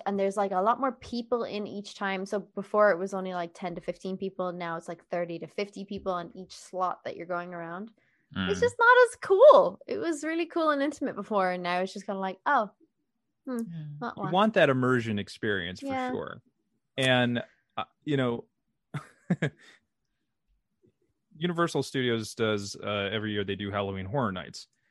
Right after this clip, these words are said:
Speaker 3: And the scare actors or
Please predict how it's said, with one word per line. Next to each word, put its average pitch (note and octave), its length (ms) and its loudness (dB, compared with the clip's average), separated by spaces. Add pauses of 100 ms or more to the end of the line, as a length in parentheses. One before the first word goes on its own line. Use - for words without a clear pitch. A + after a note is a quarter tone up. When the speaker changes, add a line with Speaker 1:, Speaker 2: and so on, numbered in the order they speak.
(340)
Speaker 3:
And A#2 420 2 (200)
the A2 500 -2 (140)
scare E3+ 640 0
actors F#2+ 640 -6 (140)
or F#2+ 300 -4